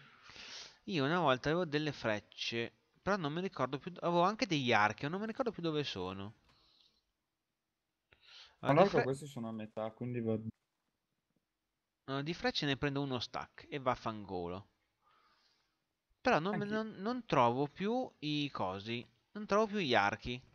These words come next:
Speaker 2: La cesta laggiù dei
Speaker 1: No,
Speaker 2: bagni,
Speaker 1: non
Speaker 2: no?
Speaker 1: è la cesta dei mob. Non trovo più dove cazzo ho messo gli archi. O me li ha arrabbati qualcuno e non me ne sono accorto.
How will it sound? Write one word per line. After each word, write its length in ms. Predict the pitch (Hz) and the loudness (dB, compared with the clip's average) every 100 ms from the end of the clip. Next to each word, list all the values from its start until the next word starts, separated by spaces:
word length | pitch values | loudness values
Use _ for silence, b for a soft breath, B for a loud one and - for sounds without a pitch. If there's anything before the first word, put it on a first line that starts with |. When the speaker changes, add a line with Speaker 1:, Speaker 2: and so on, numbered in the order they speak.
| _ _ b b b | _ _ b b b
Speaker 2:
La 140 | 123 | -4
cesta 440 | 120 131 127 131 123 | -2 -2 2 4 6
laggiù 420 | 120 117 127 127 | 6 2 0 -2
dei 760 | 117 117 117 117 113 110 110 110 _ _ _ _ _ 233 | -4 -4 -6 -6 -8 -10 -10 -10 _ _ _ _ _ 2
Speaker 1:
No, 100 | 311 | 4
Speaker 2:
bagni, 260 | 320 247 269 | 6 6 4
Speaker 1:
non 140 | 247 | 0
Speaker 2:
no? 60 | 254 | 0
Speaker 1:
è 100 | 285 | 0
la 140 | 285 | 0
cesta 340 | 247 254 240 240 | 0 0 0 0
dei 180 | 220 196 | 0 0
mob. 440 | 131 113 113 123 - _ _ _ _ _ _ _ _ _ | 2 2 0 -6 -6 _ _ _ _ _ _ _ _ _
Non 240 | 175 220 | -4 -2
trovo 280 | 214 269 262 | 2 4 4
più 160 | 196 240 | 2 -2
dove 200 | 202 180 | -2 -2
cazzo 300 | 202 214 - | -2 -2 -2
ho 40 | |
messo 260 | 175 180 - | -2 -2 -2
gli 120 | 135 | 0
archi. 440 | 98 90 - 104 - _ _ _ _ _ _ _ _ _ _ _ _ _ _ _ _ - | 2 0 -4 -14 -18 _ _ _ _ _ _ _ _ _ _ _ _ _ _ _ _ -2
O 100 | 220 | 0
me 100 | 285 | 4
li 80 | 269 | 6
ha 40 | |
arrabbati 420 | 202 170 180 175 | 8 8 4 2
qualcuno 500 | 170 165 147 175 226 | 2 2 2 -2 -2
e 40 | 233 | -2
non 100 | 147 | 0
me 100 | 139 | 0
ne 60 | 135 | 0
sono 160 | 147 | 0
accorto. 640 | 131 - 185 240 - 277 | -4 -2 0 0 -2 -6